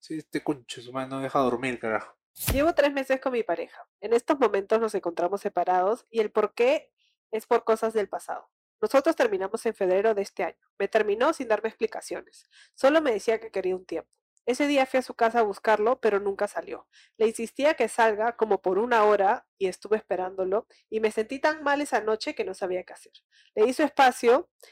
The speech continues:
Speaker 2: y a los días una amiga de mi mamá que conocía a la familia de él le comentó que vio una chica saliendo del cuarto que él estaba alquilando y que los había visto. Y él se avergonzó.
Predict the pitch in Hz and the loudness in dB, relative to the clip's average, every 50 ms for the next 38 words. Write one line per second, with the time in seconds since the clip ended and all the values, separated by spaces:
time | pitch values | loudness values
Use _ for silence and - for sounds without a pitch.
0 | _ _ _ 233 233 233 226 233 233 269 285 302 302 320 294 277 269 262 262 269 | _ _ _ 4 6 6 6 6 6 4 4 4 2 2 0 0 0 2 2 2
1 | 269 262 262 240 220 180 185 190 196 202 214 - - _ 220 - - 185 180 185 | 2 0 -2 -2 0 0 0 2 2 0 0 -2 -8 _ -10 -6 -4 -4 -2 -4
2 | - - 226 226 226 220 208 - 185 180 180 202 214 202 180 175 180 214 254 - | -2 0 2 2 2 2 0 -4 -6 -6 -2 0 0 2 2 2 0 0 -2 -6
3 | _ _ 220 208 196 - 220 208 208 202 202 - - 254 302 311 - - 262 233 | _ _ -2 0 2 2 0 0 0 -2 -2 0 2 2 2 2 -2 -4 -2 0
4 | 233 233 233 240 240 233 - - 254 - 247 240 - 208 190 196 202 220 214 202 | 2 2 2 0 0 -4 -6 -8 -6 -4 -4 -4 -2 -2 -2 -2 0 2 2 2
5 | 185 - - - 214 214 214 - - 233 247 294 - _ _ - - - - _ | 0 -2 2 2 2 4 2 2 0 0 0 0 -2 _ _ -20 -20 -20 -20 _
6 | _ _ _ _ _ _ - 208 202 214 208 - - 208 185 180 180 180 - - | _ _ _ _ _ _ 0 0 0 0 -2 -2 -2 0 0 0 0 -2 -4 -8
7 | 175 175 185 - - _ - _ _ _ _ _ _ _ _ _ _ _ _ _ | -6 -4 -4 -4 -6 _ -18 _ _ _ _ _ _ _ _ _ _ _ _ _
8 | _ _ _ _ _ _ _ _ _ _ - 233 - 226 214 208 202 - 208 202 | _ _ _ _ _ _ _ _ _ _ -10 2 4 6 6 6 4 2 0 2
9 | 220 233 233 214 180 165 - - _ - - - _ _ _ - _ _ _ _ | 4 2 2 2 0 -4 -8 -12 _ -20 -20 -20 _ _ _ -20 _ _ _ _
10 | _ - 233 247 247 254 254 - 277 254 247 226 190 190 190 - - - - - | _ -4 2 4 4 6 6 4 4 6 6 4 4 0 -4 -8 -10 -12 -14 -14
11 | - | -14